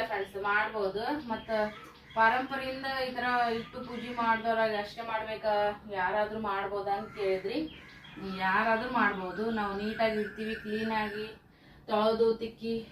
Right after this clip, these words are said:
ಇಡ್ತೀವಿ, ಮಾಡ್ತೀವಿ, ನಮ್ಗ ಖುಷಿ ಐತಿ ಅಂತ ಅನ್ನೋರು ಯಾರೇ ಇರಲಕ್ಕ ಈ ತರ ಸಿಕ್ಕ್ರ ಪೂಜೆ ಮಾಡ್ಬೋದು ನೋಡ್ರಿ. ಅದಕ್ಕೇನ, ಆ, ಏನು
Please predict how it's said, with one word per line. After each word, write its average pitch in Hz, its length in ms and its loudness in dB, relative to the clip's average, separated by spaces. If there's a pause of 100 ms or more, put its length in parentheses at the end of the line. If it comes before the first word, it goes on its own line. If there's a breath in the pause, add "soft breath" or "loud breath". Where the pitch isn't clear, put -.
(140)
ಇಡ್ತೀವಿ, 226 760 -2
ಮಾಡ್ತೀವಿ, 220 520 -2
ನಮ್ಗ 214 240 0 (520 loud breath)
ಖುಷಿ 254 280 -4
ಐತಿ 262 340 0
ಅಂತ 233 360 -2
ಅನ್ನೋರು 214 420 -2
ಯಾರೇ 202 280 0
ಇರಲಕ್ಕ 220 440 -2 (680)
ಈ 220 180 -8
ತರ 226 180 0 (140)
ಸಿಕ್ಕ್ರ 294 280 -6 (300)
ಪೂಜೆ 262 200 -8
ಮಾಡ್ಬೋದು 190 560 2
ನೋಡ್ರಿ. 180 180 -2
ಅದಕ್ಕೇನ, 220 460 -2 (840)
ಆ, 190 80 -6
ಏನು 202 340 -4